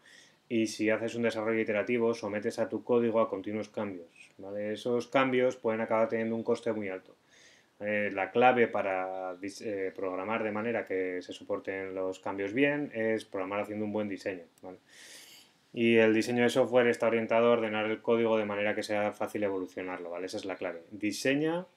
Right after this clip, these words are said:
para que tu código sea fácil de cambiarlo. Esto es todo.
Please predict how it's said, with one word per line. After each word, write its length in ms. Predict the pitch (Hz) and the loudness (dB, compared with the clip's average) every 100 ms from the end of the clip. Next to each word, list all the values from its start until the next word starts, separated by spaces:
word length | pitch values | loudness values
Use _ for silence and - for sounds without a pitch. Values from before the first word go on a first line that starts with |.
| - | -6
para 200 | 107 98 | -4 -4
que 80 | 95 | -6
tu 120 | 92 | -4
código 300 | 113 113 107 | -2 0 0
sea 160 | 107 104 | -4 -6
fácil 540 | - 113 139 135 107 | -4 -4 -4 -4 -6
de 100 | 95 | -8
cambiarlo. 420 | 92 87 85 - _ _ _ _ _ _ _ _ | -10 -12 -12 -14 _ _ _ _ _ _ _ _
Esto 220 | 104 101 | -8 -6
es 80 | 95 | -8
todo. 220 | - 87 | -10 -16